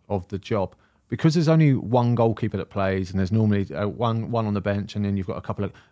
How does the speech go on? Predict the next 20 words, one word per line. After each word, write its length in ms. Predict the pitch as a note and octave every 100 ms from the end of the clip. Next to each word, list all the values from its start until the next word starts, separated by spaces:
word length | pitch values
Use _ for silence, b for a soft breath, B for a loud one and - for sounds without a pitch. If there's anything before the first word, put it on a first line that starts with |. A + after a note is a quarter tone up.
| _
it's 260 | - A2+ -
the 80 | B2
same 280 | - E3+
with 100 | E3+
the 60 | C3+
staff. 460 | - - B2+ C3+ -
There's 200 | G#2 -
one 240 | C3+ C3+
goalie 240 | A#2+ A#2+ G#2+
coach 280 | F#2 -
at 60 | -
each 200 | G#2 -
club. 320 | - G2 E2+ b b -
Now 220 | C3+ D3
there's 240 | B2+ A2+
obviously, 400 | B2 G#2 B2 G#2+
it's 300 | G2+ D#2+ F#2+
developing 580 | - A2 A2+ A2 - G#2+
more 360 | G#2+ A2 A2
and, 100 | G#2